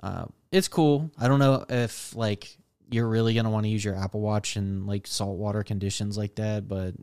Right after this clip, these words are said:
I guess people do. Shh, I don't know. But yeah, pretty cool. I like the orange accents they got for everything. They really thought of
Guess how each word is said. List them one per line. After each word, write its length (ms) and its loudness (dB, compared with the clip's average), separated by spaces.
I 80 -8
guess 220 -4
people 260 -8
do. 300 -4
Shh, 260 -10
I 80 -8
don't 160 -2
know. 200 -2
But 80 2
yeah, 160 4
pretty 220 0
cool. 220 2
I 80 6
like 180 4
the 160 0
orange 240 0
accents 460 -2
they 100 -2
got 180 -2
for 120 -4
everything. 420 -2
They 80 0
really 260 0
thought 220 -4
of 240 -6